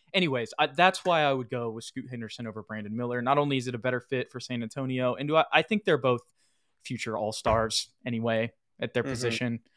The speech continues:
Speaker 1: Um, so, yeah.
Speaker 2: So I'm assuming if we have the third pick and Scoot gets taken too, you'd select
Speaker 1: Brandon Miller?
Speaker 2: Brandon Miller? Yeah.
Speaker 1: Yes, I would. I would. Um,
Speaker 2: Okay.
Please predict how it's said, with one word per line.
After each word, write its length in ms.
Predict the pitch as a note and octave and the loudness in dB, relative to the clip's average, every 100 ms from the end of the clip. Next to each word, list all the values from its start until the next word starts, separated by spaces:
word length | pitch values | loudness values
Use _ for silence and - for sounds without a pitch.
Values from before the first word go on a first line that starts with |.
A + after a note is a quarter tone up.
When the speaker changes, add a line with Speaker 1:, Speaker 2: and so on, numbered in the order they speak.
| _ _ | _ _
Speaker 1:
Um, 420 | A#2 A2 G#2 G2 - _ _ _ _ _ _ | 2 2 0 -6 -10 _ _ _ _ _ _
so, 400 | - A#2 G2 G2 _ _ _ _ | 2 4 2 -2 _ _ _ _
yeah. 240 | G2 G2 F#2 _ _ _ _ _ - | -6 -4 -6 _ _ _ _ _ -2
Speaker 2:
So 180 | - A#2+ | 4 6
I'm 80 | |
assuming 460 | A#2+ - C3 A#2+ A#2 | 6 4 6 6 4
if 120 | A#2 | 2
we 140 | A#2+ A#2+ | 2 4
have 160 | A#2 | 4
the 80 | A#2 | 4
third 320 | - A#2+ A#2 | 8 8 8
pick 480 | B2 A#2 - - - | 4 4 0 -16 -10
and 140 | - B2 | -4 0
Scoot 280 | - A#2 G#2+ | 2 0 0
gets 160 | A2 | -4
taken 320 | - A2 G2 G2+ | 0 0 0 -4
too, 200 | A#2+ A2 | 0 0
you'd 200 | A2 - | 0 0
select 560 | - G#2+ G#2 - - - _ _ _ _ _ _ _ _ _ _ - - | 0 2 2 0 -14 -20 _ _ _ _ _ _ _ _ _ _ -20 0
Speaker 1:
Brandon 200 | B2 A2+ | 2 2
Miller? 200 | A#2 A#2+ | -2 0
Speaker 2:
Brandon 280 | A#2+ A2 A2+ | 2 2 0
Miller? 240 | A2+ B2 - _ _ | -6 -8 -14 _ _
Yeah. 100 | A#2+ | 0
Speaker 1:
Yes, 280 | A#2 F#2 - - | 2 0 0 4
I 120 | B2+ | 6
would. 260 | A2+ G2+ - _ | 4 -4 -8 _
I 120 | B2 A#2+ | 4 4
would. 300 | G2+ F#2+ - _ _ - | 0 -8 -16 _ _ -4
Um, 300 | - B2 A2+ | 2 4 4
Speaker 2:
Okay. 140 | G#2+ | 0